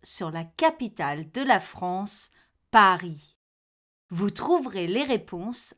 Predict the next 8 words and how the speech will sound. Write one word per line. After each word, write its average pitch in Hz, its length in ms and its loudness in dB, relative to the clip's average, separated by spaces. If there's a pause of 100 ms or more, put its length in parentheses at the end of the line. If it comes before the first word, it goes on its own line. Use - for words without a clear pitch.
(120)
à 202 140 2
la 175 120 -2
fin 294 360 0
du 269 180 -2
quiz. 220 580 -4 (720)
Vous 208 300 -2
êtes 269 180 2
prêts ? 349 320 -2